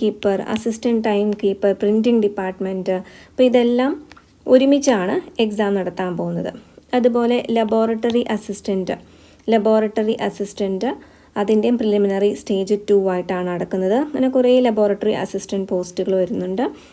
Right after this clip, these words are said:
പിന്നെ ഓഫീസ് അറ്റൻഡന്റ്, ഡയറക്റ്റ് റിക്രൂട്ട്മെന്റ്, ഇതെല്ലാം രണ്ടായിരത്തി ഇരുപത്തിമൂന്നിൽ വിളിച്ച കാറ്റഗറീസ് ആയിരുന്നു. അപ്പോൾ ഇതിൽ ഇനി അടുത്തത് പ്യൂൺ അല്ലെങ്കിൽ റൂം അറ്റൻഡന്റ്,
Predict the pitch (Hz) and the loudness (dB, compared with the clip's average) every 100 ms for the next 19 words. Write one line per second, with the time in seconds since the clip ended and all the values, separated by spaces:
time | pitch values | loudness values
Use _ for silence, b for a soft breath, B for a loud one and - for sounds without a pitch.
0 | B B - 277 - 247 254 269 294 294 | B B 0 2 2 4 4 4 2 2
1 | 233 220 208 202 202 196 240 - - 220 | 0 0 0 2 0 0 -4 -6 -6 0
2 | 214 208 208 233 214 208 196 190 190 185 | 2 0 -2 -4 -4 -2 -2 -2 -2 -4
3 | 175 247 - B B B B _ - 262 | -2 -2 -4 B B B B _ 0 4
4 | 277 285 294 254 262 240 262 247 269 269 | 4 2 2 2 2 2 2 2 4 4
5 | 277 240 226 220 220 202 190 - 294 403 | 4 4 2 2 2 0 -2 -2 -4 -4
6 | - _ - 220 214 196 190 185 180 180 | -14 _ -4 -2 -2 0 0 0 -2 -4
7 | 170 180 269 453 B B B B - 285 | -2 0 0 -2 B B B B -4 2
8 | 285 262 - 233 - 269 254 247 269 269 | 2 2 -2 -8 -2 0 0 6 4 6
9 | 262 262 277 269 233 226 233 220 233 240 | 2 4 4 4 2 2 2 4 2 2
10 | 233 214 214 208 196 208 202 | 2 0 0 0 0 0 -2